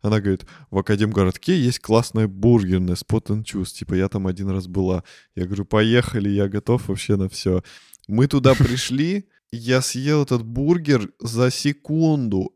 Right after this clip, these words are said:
Speaker 1: и это было самое вкусное в жизни, че я ел.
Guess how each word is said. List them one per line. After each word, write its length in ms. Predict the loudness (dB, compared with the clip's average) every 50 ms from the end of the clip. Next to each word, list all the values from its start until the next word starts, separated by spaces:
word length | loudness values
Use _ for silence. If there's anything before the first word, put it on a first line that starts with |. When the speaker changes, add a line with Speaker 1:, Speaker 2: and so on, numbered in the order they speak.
| _ _
Speaker 1:
и 140 | -2 2
это 220 | 2 2 2 0 -4
было 280 | 0 2 2 2 2
самое 320 | 2 2 0 0 2 0 -2
вкусное 720 | -2 -6 -6 -6 -6 -6 -4 -4 0 2 2 4 2 2
в 160 | 0 -2 -6
жизни, 680 | -4 0 0 2 2 0 0 0 0 0 0 -2 -4 -6 _ _
че 160 | _ 0 2 2
я 160 | 4 4 2
ел. 560 | 2 0 0 0 2 2 2 0 -4 -10